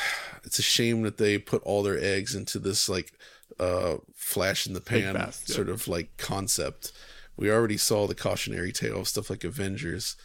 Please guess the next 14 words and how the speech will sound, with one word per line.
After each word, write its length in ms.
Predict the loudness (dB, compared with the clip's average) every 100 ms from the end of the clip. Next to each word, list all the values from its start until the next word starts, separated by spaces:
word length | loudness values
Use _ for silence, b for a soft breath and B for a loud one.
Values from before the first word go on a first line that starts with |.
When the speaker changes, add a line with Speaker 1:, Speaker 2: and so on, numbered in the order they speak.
| b b b -8
Speaker 1:
and 240 | -4 0
many 280 | 0 0 0
others. 360 | 0 0 0
So 380 | 0 0 -2 -4 B B B B B B _
I 80 | 2
don't, 280 | 4 4 0 -8 _ _ -2
I 120 | 0
don't 200 | 2 0
wanna 200 | 0 2
see 420 | 2 2 -2 -4 -10 _ _ _ _ _
more 280 | -4 0 0
Pal 320 | 0 -2 0
World 400 | 0 0 -2 -4 -10 _ _ -6
knockoffs. 800 | -4 -4 -2 -2 0 0 -2